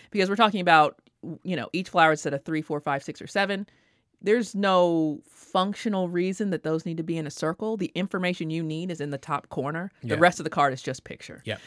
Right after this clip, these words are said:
Speaker 1: It's not like these are cards that have, like, additional text on them for other actions. It's still a strategic game, though, because as you complete, you can ki-, isn't that the one where you can choose to, like, have these other special kinda, like, action tokens?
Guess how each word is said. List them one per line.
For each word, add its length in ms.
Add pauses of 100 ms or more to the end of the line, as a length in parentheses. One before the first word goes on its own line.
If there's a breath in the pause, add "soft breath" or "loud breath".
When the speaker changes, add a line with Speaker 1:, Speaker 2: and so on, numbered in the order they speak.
(120 loud breath)
Speaker 1:
It's 140
not 140
like 160
these 240
are 60
cards 320
that 100
have, 200
like, 340 (220)
additional 480
text 320
on 100
them 140
for 120
other 240
actions. 540 (360 loud breath)
It's 180
still 180
a 60
strategic 420
game, 280
though, 180
because 600 (120)
as 340
you 280
complete, 840 (600 soft breath)
you 100
can 120
ki-, 220
isn't 140
that 120
the 60
one 160
where 80
you 100
can 180
choose 580
to, 520
like, 480
have 340
these 180
other 220
special 360 (320)
kinda, 220
like, 220
action 540
tokens? 600